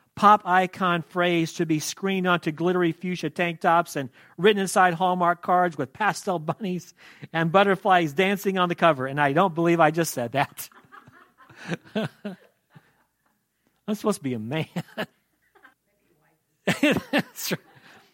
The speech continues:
It's become such a complex emotion to the extent of which we are uncertain of what it truly signifies and when it is the real thing. And then, of course,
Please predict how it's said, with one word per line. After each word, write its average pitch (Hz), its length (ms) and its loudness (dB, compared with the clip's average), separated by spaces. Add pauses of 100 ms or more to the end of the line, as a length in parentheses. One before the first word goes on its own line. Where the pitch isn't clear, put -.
(680)
It's 202 120 2
become 247 320 4
such 254 220 6
a 247 60 -2
complex 240 580 4
emotion 214 640 2
to 202 160 2
the 185 100 4
extent 202 420 0
of 175 120 -2
which 180 260 -2
we 190 200 2
are 180 200 6
uncertain 180 640 -2 (340)
of 156 180 0
what 170 160 2
it 160 100 -2
truly 196 340 -2
signifies 135 840 -4 (260)
and 160 200 -4
when 160 180 -2
it 147 220 -6
is 131 580 -6 (320)
the 135 80 -6
real 123 280 -8
thing. 110 360 -14 (1160)
And 139 100 0
then, 208 100 8
of 190 80 2
course, - 540 -2